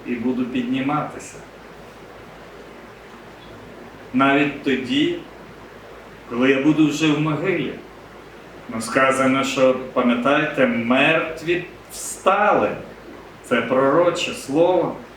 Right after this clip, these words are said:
Я вірю в нього. То не дочекаюся,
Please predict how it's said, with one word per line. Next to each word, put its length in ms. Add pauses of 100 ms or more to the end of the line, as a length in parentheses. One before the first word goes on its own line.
(560)
Я 240
вірю 400
в 140
нього. 180 (1080)
То 360
не 120
дочекаюся, 800